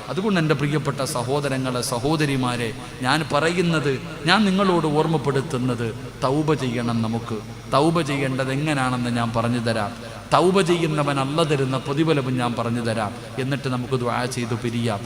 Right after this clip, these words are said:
അള്ളാഹു ഭാഗ്യം തരുമാറാകട്ടെ. എൻ്റെ പ്രിയപ്പെട്ട സഹോദരങ്ങളെ,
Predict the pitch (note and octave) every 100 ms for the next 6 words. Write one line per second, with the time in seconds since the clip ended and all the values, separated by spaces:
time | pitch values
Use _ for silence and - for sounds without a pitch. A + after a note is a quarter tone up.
0 | - A2+ C3 A#2+ A#2+ B2+ B2+ B2 B2 A#2
1 | A2+ A2 A2 A2 A2 G2 - - D3 D3
2 | C#3+ D#3 F3 D3 C3+ C3+ B2 B2 D3+ D#3+
3 | C#3+ C#3 C3 B2